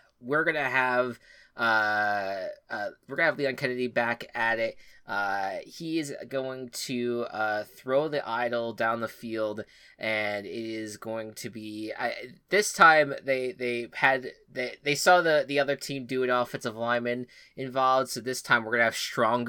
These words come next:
go down the field, uh, and catch the ball, and he's just, like, a big old tight end guy where, like, it is just hard to tackle him and bring him down. He just kinda runs into the, uh, into the end zone, uh, and is, uh,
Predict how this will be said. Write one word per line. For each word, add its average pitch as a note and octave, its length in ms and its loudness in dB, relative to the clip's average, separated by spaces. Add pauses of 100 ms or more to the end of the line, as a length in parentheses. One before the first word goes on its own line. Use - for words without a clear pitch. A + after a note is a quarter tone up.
(100)
go B2 100 0
down A#2+ 260 4
the A#2 60 -2
field, A#2+ 480 -2 (380)
uh, G#2 280 0
and A2+ 140 -6
catch A#2 300 0
the A2+ 80 -6
ball, A#2 240 4
and G#2+ 100 2
he's C#3+ 220 -4
just, - 180 -2
like, B2 80 0
a G2+ 80 -2
big G#2 320 -4
old A#2 300 -2
tight A2+ 280 2
end A2 220 0
guy A#2+ 380 6
where, G2+ 240 -2
like, F#2+ 280 -10 (260)
it C3+ 180 -2
is G2+ 180 -4
just G#2+ 240 -4
hard A2 300 0 (220)
to - 100 -8
tackle G2+ 380 0
him G#2+ 180 0
and F#2+ 100 -8
bring G2+ 160 -4
him G2 140 -10
down. G2+ 320 -2 (200)
He C3+ 200 -4
just A2 300 -2
kinda G#2+ 260 6
runs G#2 520 0 (280)
into G2+ 280 -8
the, G2 360 -6
uh, F#2+ 300 -6
into G2 240 -12
the G2 140 -8
end F#2+ 180 -8
zone, F#2+ 340 -10 (260)
uh, F2 520 -6 (180)
and F2 420 -10 (140)
is, F2+ 500 -10 (480)
uh, E2 520 -6